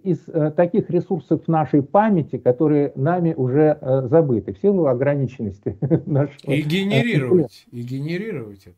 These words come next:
Speaker 1: И генерировать какие-то новые, в нашем же, возможно, стиле, в манере нашего мышления, генерировать новые цепочки высказываний,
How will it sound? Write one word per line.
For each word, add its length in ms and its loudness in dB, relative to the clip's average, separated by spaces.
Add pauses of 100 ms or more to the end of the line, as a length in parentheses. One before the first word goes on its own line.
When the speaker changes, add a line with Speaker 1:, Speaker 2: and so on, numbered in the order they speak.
Speaker 1:
И 40 2
генерировать 720 6
какие-то 400 0
новые, 360 4
в 120 0
нашем 420 0
же, 120 0
возможно, 560 0
стиле, 800 0 (500)
в 140 0
манере 420 6
нашего 440 4
мышления, 720 2
генерировать 840 2
новые 360 4
цепочки 520 -2
высказываний, 960 0